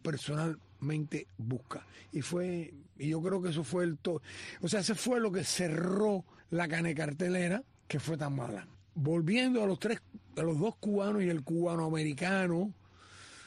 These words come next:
que es un cubano-americano interesante, y ahora hablaré sobre él. El Hernández Lara le ganó a Dani García en probablemente la pelea más aburrida, abucheada. Años et-,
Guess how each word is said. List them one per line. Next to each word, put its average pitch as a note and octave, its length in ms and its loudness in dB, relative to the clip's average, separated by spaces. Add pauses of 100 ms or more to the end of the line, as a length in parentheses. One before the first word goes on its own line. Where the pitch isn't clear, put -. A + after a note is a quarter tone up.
(140)
que E3+ 100 -2
es D#3 60 4
un A3 100 2
cubano-americano G3+ 640 2
interesante, F#3+ 520 0
y - 40 2
ahora E3+ 160 2
hablaré D#3 360 2
sobre E3+ 300 2
él. E3+ 80 -4 (280)
El E3 100 0
Hernández G3 380 2
Lara G#3 260 2
le F3+ 340 4
ganó E3+ 520 0 (420)
a C#3+ 100 -2
Dani E3 280 2
García E3+ 580 0
en D#3 160 0
probablemente E3 840 -2 (380)
la C#3+ 180 -2
pelea D#3 420 -2
más E3 360 -2 (140)
aburrida, D3+ 1200 0
abucheada. C#3 920 -2 (840)
Años C4 380 2
et-, G3 200 0